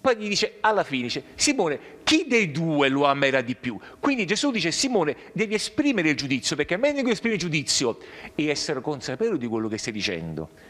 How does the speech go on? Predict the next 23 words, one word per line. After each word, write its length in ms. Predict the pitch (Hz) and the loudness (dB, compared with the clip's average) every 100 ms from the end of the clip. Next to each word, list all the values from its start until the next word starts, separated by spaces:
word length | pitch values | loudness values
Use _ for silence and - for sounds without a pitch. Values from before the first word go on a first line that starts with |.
| - - | -20 -8
E 120 | 123 | -6
lì 360 | 113 143 226 143 | -6 -6 -4 -4
devi 300 | 120 107 110 | -4 -6 -4
trarre 540 | 139 117 113 113 - | -4 -2 -4 -8 -4
tu 240 | 311 285 | 2 4
la 100 | 175 | 4
conclusione." 500 | 147 156 151 151 151 - - | 2 0 0 0 -2 -6 -10
Non 120 | 294 277 | 2 4
la 80 | |
devo 240 | 247 262 190 | 4 2 0
tirare, 260 | 170 160 | 0 0
perché 220 | 165 160 156 | 0 -4 0
quando 280 | 254 262 | 0 0
lui, 360 | 214 202 190 147 | -2 -4 -4 -4
Simone 460 | 131 - - 208 196 | -6 -4 -2 0 0
dice, 180 | 131 - - | -2 -8 -6
Gesù 200 | - 202 | -4 0
gli 60 | 208 | 0
dice: 180 | - - - - | -2 -6 -14 -4
"Hai 120 | 104 | -2
risposto 460 | 107 - 120 - | -2 -4 -4 -4
bene, 320 | 143 240 139 120 | 4 4 4 -4
Simone. 640 | 135 101 90 80 73 - | -6 -4 -6 -6 -12 -20